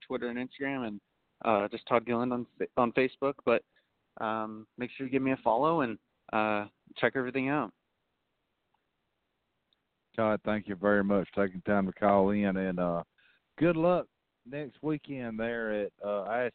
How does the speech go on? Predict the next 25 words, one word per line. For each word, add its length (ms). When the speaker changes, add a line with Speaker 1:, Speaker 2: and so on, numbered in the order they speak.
Speaker 2:
M 200
Raceway, 540
and 160
we 140
will 160
be 80
following 340
you, 140
and, 160
uh, 160
I 60
look 200
forward 300
to 60
meeting 260
you 160
there 160
at 80
Homestead 500
Miami 360
Speedway 480
in 80
a 60
few 260
weeks. 280